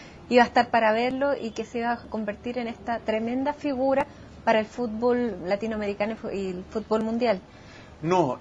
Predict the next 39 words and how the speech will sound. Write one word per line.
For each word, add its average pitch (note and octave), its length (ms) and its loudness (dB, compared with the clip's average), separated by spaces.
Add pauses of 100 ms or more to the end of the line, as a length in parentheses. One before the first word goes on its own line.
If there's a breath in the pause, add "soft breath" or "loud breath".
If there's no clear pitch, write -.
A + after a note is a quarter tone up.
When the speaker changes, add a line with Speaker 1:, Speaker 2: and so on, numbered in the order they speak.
(120)
Speaker 2:
o - 100 2
sea, D3+ 340 6 (220 loud breath)
yo B2 120 2
siempre E3 300 4
soñaba, A#2 640 4
cuando, A#2 400 4
cuando G2+ 420 2
era A2+ 160 8
niño A2 260 0
enfermo, G2+ 600 2 (360 loud breath)
soñaba A#2+ 680 2
yo A2+ 180 2
que - 60 -6
jugaba A#2 600 4 (300 loud breath)
a A2 80 0
la, G#2+ 180 0
a A2+ 140 0
la A#2+ 160 4
pelota. C#3 300 -2
Por B2+ 180 0
eso D3+ 260 -4
yo D3+ 200 2
digo D3+ 260 2
que, C3 340 0 (400 loud breath)
eh, A#2 600 2 (120)
es C#3+ 120 2
interesante C#3+ 920 0
como B2+ 420 2 (280 loud breath)
nosotros B2 560 -2
los A#2 120 2
futbolistas, A#2+ 540 0
y G#2 60 2
digo A2 220 6
nosotros G#2 440 0
por F#2+ 140 -2
considerarme G#2+ 480 0
también G#2+ 240 -4
un G#2 60 -8
futbolista, A#2 600 0